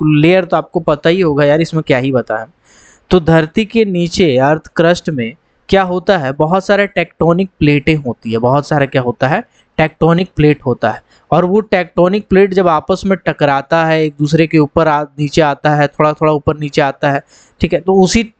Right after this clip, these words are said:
उसमें क्या निकलती है, waves निकलती है। जैसे एक एग्जांपल के तौर पे अगर हम बात करें तो समुद्र का जो लहर होता है ना, समुद्र का जो लहर होता है, आप देखते हैं, अगर आप देखेंगे तो तालाब का पानी भी थोड़ा सा ऐसे, ऐसे, ऐसे, ऐसे लहराते रहता है,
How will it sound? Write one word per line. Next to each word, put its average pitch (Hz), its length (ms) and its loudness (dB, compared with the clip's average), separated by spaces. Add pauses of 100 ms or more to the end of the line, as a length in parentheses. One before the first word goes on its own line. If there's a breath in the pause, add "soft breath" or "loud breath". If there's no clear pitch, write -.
उसमें 208 320 0
क्या 190 160 0
निकलती 180 420 -2
है, 196 60 0
waves 165 440 0
निकलती 110 480 -4
है। 123 100 -4 (300 soft breath)
जैसे 156 220 2
एक 190 80 0
एग्जांपल 170 500 -2
के 196 100 0
तौर 190 180 2
पे 196 100 -2
अगर 185 120 0
हम 175 120 -2
बात 151 260 -2
करें 143 200 -2
तो 170 100 -8
समुद्र 185 500 0
का 214 140 -2
जो 196 160 0
लहर 160 380 0
होता 185 340 -2
है 123 120 -4
ना, 123 120 -14 (640 soft breath)
समुद्र 175 420 0
का 196 140 0
जो 175 160 0
लहर 151 340 0
होता 156 300 0
है, 123 180 -4 (300 soft breath)
आप 156 220 0
देखते 175 320 0
हैं, 170 200 0
अगर 160 200 2
आप 156 160 -4 (100)
देखेंगे 160 340 0
तो 170 120 -2
तालाब 165 420 -2
का 196 200 -10
पानी 165 260 -2
भी 185 120 -2
थोड़ा 165 220 -4
सा 165 160 -2
ऐसे, 156 220 -2
ऐसे, 165 220 0
ऐसे, 156 160 -2
ऐसे 165 160 0
लहराते 143 600 -2
रहता 113 300 -4
है, - 100 -12